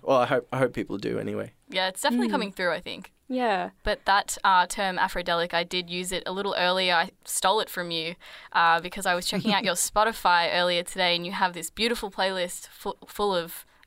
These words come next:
Speaker 2: Afrodelic music. Um, can you talk me through some of your inspirations? Are they in that playlist?
Speaker 1: Yeah, for sure. Like I said, um, uh,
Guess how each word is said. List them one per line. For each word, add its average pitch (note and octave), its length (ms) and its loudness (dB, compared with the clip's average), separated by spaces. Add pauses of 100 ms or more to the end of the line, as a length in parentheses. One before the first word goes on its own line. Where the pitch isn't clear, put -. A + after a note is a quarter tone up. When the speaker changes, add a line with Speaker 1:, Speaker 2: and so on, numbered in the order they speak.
Speaker 2:
Afrodelic F3 600 -4
music. D#3+ 540 -8 (400)
Um, E3 520 0
can G#3 140 -8
you G3+ 80 -4
talk G3 200 -2
me G3 80 -6
through G3 180 -4
some F#3+ 180 -4
of F#3 60 -4
your F3 80 0
inspirations? F3 760 -2
Are E3 100 -2
they E3 120 -4
in F#3+ 220 -8
that F#3 180 2
playlist? F#3 600 -6 (360)
Speaker 1:
Yeah, D3+ 300 4
for F3+ 160 -4
sure. D#3+ 320 4
Like D3+ 200 2
I D3 40 -2
said, C#3+ 460 2
um, B2+ 760 4 (560)
uh, A2+ 280 4